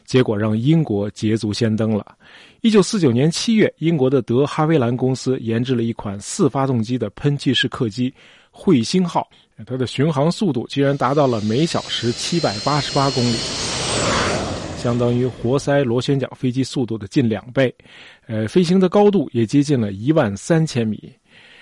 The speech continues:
呃，大家知道人能够承受的高度极限只有四千米。呃，因此这个彗星号飞机呢，就必须使用增压密封客舱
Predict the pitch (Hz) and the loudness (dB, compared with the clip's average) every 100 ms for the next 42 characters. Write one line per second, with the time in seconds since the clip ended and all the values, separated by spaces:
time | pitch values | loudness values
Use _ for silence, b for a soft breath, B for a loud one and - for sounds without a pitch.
0 | b b - 117 160 202 185 202 139 - | b b -14 -8 -2 0 2 2 0 2
1 | 120 151 226 165 180 160 - 147 180 143 | 4 6 6 4 4 2 0 0 2 2
2 | 113 170 180 165 113 113 139 165 95 139 | 2 2 4 2 0 -2 0 0 0 0
3 | 139 104 - 135 - 110 110 131 - _ | 2 0 -2 -4 -4 -4 -6 -8 -20 _
4 | b b b b - 101 - 147 - 117 | b b b b -18 -14 -6 -4 -4 -2
5 | 123 123 - 160 120 151 143 117 139 123 | 0 0 4 4 4 0 0 0 0 -2
6 | 131 127 104 113 104 127 - 139 - - | -2 -2 -2 -4 -2 -2 0 0 -2 -4
7 | 117 110 107 - 170 170 165 156 170 170 | -4 -2 -4 -2 0 2 0 -2 0 0
8 | 123 - 160 - 131 - 139 143 | 0 -2 -2 -2 -4 0 -2 -2